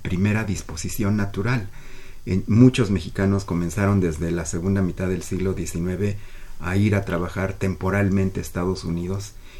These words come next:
y es algo que sigue ocurriendo todavía, a pesar de todas las barreras que particularmente este gobierno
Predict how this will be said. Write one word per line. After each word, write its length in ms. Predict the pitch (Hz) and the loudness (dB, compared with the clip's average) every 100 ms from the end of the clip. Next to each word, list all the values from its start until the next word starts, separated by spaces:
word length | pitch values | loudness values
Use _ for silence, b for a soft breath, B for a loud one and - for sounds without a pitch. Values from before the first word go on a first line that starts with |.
| B | B
y 120 | 98 | 0
es 100 | 104 | 4
algo 220 | 127 104 | 4 2
que 120 | 98 85 | 0 -2
sigue 580 | - 107 113 98 80 78 - | 0 0 2 0 0 -6 -8
ocurriendo 640 | - 95 101 110 160 156 104 | -6 -2 -2 0 0 0 -2
todavía, 560 | 98 92 92 87 85 - | -2 -2 -2 -2 -4 -6
a 100 | 90 | -6
pesar 480 | 98 82 104 104 101 B B B B | -4 -2 -2 0 -2 B B B B
de 160 | 85 | -2
todas 360 | 87 - 107 104 | 0 2 2 2
las 200 | 92 82 | 0 0
barreras 560 | 90 87 95 98 101 - - | -2 2 2 2 0 -2 -2
que 360 | 87 85 85 - | -2 -2 -2 -2
particularmente 840 | - 85 98 - 95 101 101 95 98 | -2 -2 -4 -2 0 2 4 2 2
este 200 | - 92 | 2 2
gobierno 680 | 90 87 90 92 90 85 | 2 0 2 2 2 2